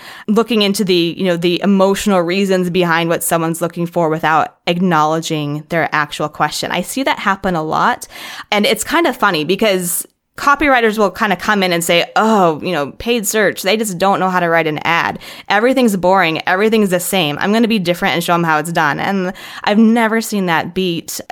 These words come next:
an ad that actually is really relevant to what someone's specifically looking for. I just haven't seen it happen.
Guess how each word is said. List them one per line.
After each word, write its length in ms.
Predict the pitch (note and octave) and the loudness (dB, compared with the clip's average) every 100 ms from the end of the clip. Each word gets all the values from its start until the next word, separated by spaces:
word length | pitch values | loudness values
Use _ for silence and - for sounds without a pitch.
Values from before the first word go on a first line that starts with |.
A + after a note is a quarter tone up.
| - | -6
an 120 | F#3 G3 | -2 0
ad 320 | F3 E3+ E3+ | 0 0 0
that 120 | E3+ | -2
actually 560 | D#3 D#3 - F3+ D#3+ - | -2 -4 -2 -2 0 -2
is 160 | D#3+ | -6
really 240 | E3 E3+ D#3 | 0 0 0
relevant 480 | D3+ C#3+ C#3+ C#3+ - | 0 -2 -2 -6 -6
to 200 | - E3 | -6 -2
what 180 | D3+ | -2
someone's 320 | - D#3 D3 - | -2 -4 -4 -6
specifically 580 | D#3 - D#3 D3+ D3 | -8 -4 -6 -4 -6
looking 260 | D3+ C#3 D#3+ | -6 -6 -6
for. 140 | D#3+ | -2
I 80 | C#3 | -2
just 180 | D#3+ - | -4 -8
haven't 420 | - F#3+ F3+ F3 | -4 -2 0 -2
seen 240 | - F3+ D#3 | -2 -2 -2
it 80 | |
happen. 460 | C#3 D#3+ D#3 C3+ | 0 -2 0 -4